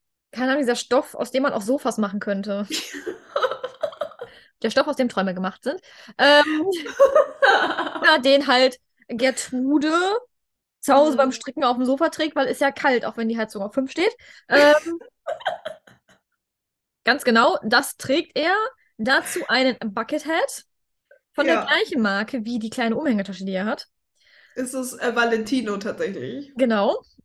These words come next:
Speaker 2: Ja.
Speaker 1: Und, ähm, ja, er ist, er muss ja auch ein guter Ambassador sein, ne?
Speaker 2: Ja.
Speaker 1: Man muss das Logo auch gut zu sehen.
Speaker 2: Also,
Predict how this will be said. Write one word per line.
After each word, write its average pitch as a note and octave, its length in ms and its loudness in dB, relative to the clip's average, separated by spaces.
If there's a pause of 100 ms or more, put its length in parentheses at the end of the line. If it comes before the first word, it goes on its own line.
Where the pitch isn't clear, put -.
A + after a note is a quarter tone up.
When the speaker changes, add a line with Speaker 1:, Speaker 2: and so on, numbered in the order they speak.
(140)
Speaker 2:
Ja. D4+ 220 4
Speaker 1:
Und, G4+ 180 0 (140)
ähm, F#4 260 6 (280)
ja, A3+ 120 0
er - 100 0
ist, A#3 120 -4
er A3+ 100 0
muss B3+ 180 -2
ja D3 120 2
auch A#3+ 100 -2
ein A#3 160 0
guter C4 260 0
Ambassador A#3 680 0
sein, C4 260 -2 (440)
ne? G#3+ 200 0
Speaker 2:
Ja. C#4+ 60 6 (800)
Speaker 1:
Man G#3 100 -4
muss B3 80 -2
das A#3+ 140 0
Logo B3 360 2
auch B3+ 120 -2
gut D4 180 -4
zu A#3+ 140 -6
sehen. B3+ 240 -4
Speaker 2:
Also, F4+ 240 4